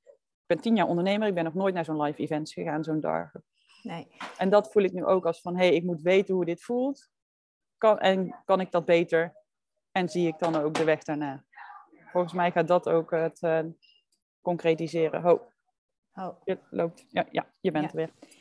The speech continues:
Speaker 2: Ja, en ik denk ook dat het
Speaker 1: En
Speaker 2: voor
Speaker 1: niet
Speaker 2: jou zichtbaar
Speaker 1: twijfelen. Ja?
Speaker 2: voor jouw zichtbaarheid is het heel goed.
Speaker 1: Ja.
Speaker 2: Ik, eh, ik ga juist bij uitstek naar events om gewoon daar,
Speaker 1: Ja, daar
Speaker 2: eh,
Speaker 1: ga ik ook voor, om mensen te ontmoeten.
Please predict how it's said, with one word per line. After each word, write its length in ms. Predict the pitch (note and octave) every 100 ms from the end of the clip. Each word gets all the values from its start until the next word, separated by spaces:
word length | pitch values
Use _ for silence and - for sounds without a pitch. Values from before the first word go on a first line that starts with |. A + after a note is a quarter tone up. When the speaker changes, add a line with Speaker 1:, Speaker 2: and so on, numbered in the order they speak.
| _ -
Speaker 2:
Ja, 420 | A3+ A3+ C4 -
en 240 | B3+ D#4+
ik 180 | C4 B3
denk 220 | A#3+ A#3+
ook 180 | F#3 G#3+
dat 120 | A3+
het 120 | G#3+
Speaker 1:
En 260 | - G3+ G#3+
Speaker 2:
voor 220 | G#3 F#3+
Speaker 1:
niet 80 | F#3
Speaker 2:
jou 160 | G3 G#3
zichtbaar 400 | - C#4 - D#3+
Speaker 1:
twijfelen. 300 | D#3 F3+ - _ _ - - - _
Ja? 280 | - G3+ B3+ _ _ _ _
Speaker 2:
voor 240 | _ - A#3+
jouw 160 | A3+
zichtbaarheid 640 | A3 C4 - G3 F3+ F#3 F3+
is 140 | F3
het 100 | -
heel 180 | F#3 F3+
goed. 520 | - F3+ F3 - - _ _ _ -
Speaker 1:
Ja. 180 | F#3+ - _ _ _ _ _ _ _
Speaker 2:
Ik, 220 | B3 A#3+
eh, 240 | A#3 A3 -
ik 200 | A#3+ -
ga 180 | A#3
juist 420 | G#3+ G#3+ B3 C#4+ -
bij 100 | F#3+
uitstek 500 | G#3 B3 - A3+ A3+
naar 140 | G#3+
events 720 | G3+ F#3 G#3+ A#3+ E4 - -
om 340 | - A3 A3
gewoon 280 | - G#3 G3+
daar, 380 | G3+ G3 F#3+ F#3+
Speaker 1:
Ja, 140 | - -
daar 160 | F#3
Speaker 2:
eh, 80 | F3
Speaker 1:
ga 100 | F3
ik 120 | D#3+
ook 80 | E3
voor, 320 | - D#3+ D#3 -
om 140 | F3
mensen 260 | E3+ E3+ D#3
te 80 |
ontmoeten. 400 | E3 F#3 B3+ F#3